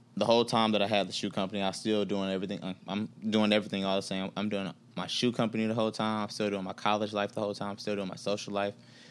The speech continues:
I'm still giving back on, you know, my philanthropic efforts. And, um, Mister Harvey had a, a fa-, he still has the Steve and Marjorie Harvey Foundation. And basically it's a foundation where they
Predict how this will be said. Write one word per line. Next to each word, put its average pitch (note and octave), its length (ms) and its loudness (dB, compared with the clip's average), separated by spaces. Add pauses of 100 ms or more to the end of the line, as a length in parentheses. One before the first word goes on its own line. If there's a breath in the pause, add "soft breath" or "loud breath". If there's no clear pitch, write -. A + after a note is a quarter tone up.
(140 loud breath)
I'm F#2+ 80 -6
still G2+ 240 0
giving F#2+ 260 0
back F#2 200 0 (100)
on, F#2+ 320 -4
you G2 60 -4
know, F#2 100 -2
my F2+ 140 -6
philanthropic G2 640 -4
efforts. G2+ 420 -6
And, F#2+ 140 -4
um, F#2+ 320 -4 (160)
Mister G2 260 -6
Harvey G#2 300 -2
had F#2+ 200 -4
a, F#2+ 260 -6 (720 loud breath)
a G2 120 -2
fa-, F#2+ 680 -4 (280)
he A#2+ 160 2
still A2 280 2
has G#2 300 2
the - 80 -8
Steve G#2 380 -2
and F#2+ 100 -4
Marjorie F#2+ 280 -2
Harvey F#2+ 200 0
Foundation. F#2 640 -6
And F#2+ 80 -8
basically G2 300 -2
it's F#2 120 -8
a F2+ 60 -8
foundation F#2 480 -4
where F2+ 100 -6
they F#2 180 -8